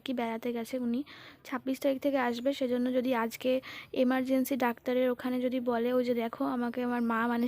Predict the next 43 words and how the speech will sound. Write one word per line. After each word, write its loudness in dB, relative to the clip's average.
শাশুড়ি -2
মা 2
আর -4
কি -4
মোজাটা 2
পরিয়ে 2
দিচ্ছে, -2
ঠান্ডা -2
পড়েছে 4
তো 4
খুব, 0
আর 0
দেখতেই 0
পেলে 0
বাইরে 0
প্রচণ্ড 0
কুয়াশা -2
আর -4
খুবই -2
ঠান্ডা -2
পড়েছে। -2
তো 0
ওই 4
যে 2
দেখো -2
আমি 2
যেখানে 0
বসে -2
আছি -2
তার 0
ওই 2
পেছনে 0
দেখো -4
এমার্জেন্সি 0
যেখানে 0
ডাক্তার -4
বসে -4
সেখানে 2
আগে 2
দেখাবো। 2
যদি 4
বলে 6
ডাক্তার -2